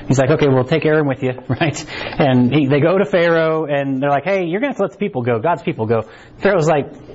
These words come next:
"Yeah, it doesn't sound like a good idea," <laughs> right? Um, uh, "You're my slaves, that's not gonna work like that." And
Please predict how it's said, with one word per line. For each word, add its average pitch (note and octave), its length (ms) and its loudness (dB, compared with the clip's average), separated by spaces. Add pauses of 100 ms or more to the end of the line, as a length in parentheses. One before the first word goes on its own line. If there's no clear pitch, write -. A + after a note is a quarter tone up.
(420)
"Yeah, A#3 400 2
it G#3+ 100 2
doesn't F3 200 2
sound C3 180 0
like A2 80 -4
a A2+ 60 -4
good G#2+ 120 0
idea," F2+ 360 -4
<laughs> - 40 -4
right? D#3+ 220 0 (340)
Um, B2 560 2
uh, C#3 280 2 (300)
"You're F3 240 2
my F3+ 100 4
slaves, C#3 360 2
that's B2 160 0
not A2+ 120 2
gonna G2+ 140 -4
work F#2+ 160 -4
like F#2 180 -8
that." F#2 180 -6
And C3 260 2